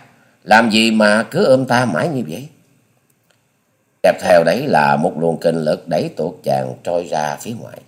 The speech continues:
Hà Chí Bình mặt sượng sùng vòng tay cảm tạ nói: "Ơn cứu mạng của cô nương,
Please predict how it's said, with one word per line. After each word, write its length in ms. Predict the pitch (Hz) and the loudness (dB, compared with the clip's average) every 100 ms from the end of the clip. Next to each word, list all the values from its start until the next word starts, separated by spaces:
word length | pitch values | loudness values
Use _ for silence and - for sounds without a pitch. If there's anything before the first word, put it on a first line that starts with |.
| _ _ _ _ _ _ _ _ | _ _ _ _ _ _ _ _
Hà 160 | 104 | 2
Chí 140 | 92 170 | 2 2
Bình 240 | 98 90 | 2 2
mặt 220 | 85 - | 0 -2
sượng 280 | - 87 98 | -4 -4 -4
sùng 340 | 95 78 73 | -4 -4 -4
vòng 240 | 71 71 69 | -4 -4 -6
tay 160 | 113 120 | -10 -8
cảm 180 | 120 60 127 | -8 -8 -10
tạ 180 | 69 67 | -16 -18
nói: 160 | - - - _ _ _ _ _ _ _ _ _ | -20 -20 -20 _ _ _ _ _ _ _ _ _
"Ơn 300 | 104 95 90 | 6 6 2
cứu 140 | - 170 | -2 0
mạng 220 | 87 82 | 0 -2
của 80 | 113 113 | -6 -8
cô 160 | 104 107 | -8 -8
nương, 180 | 110 | -10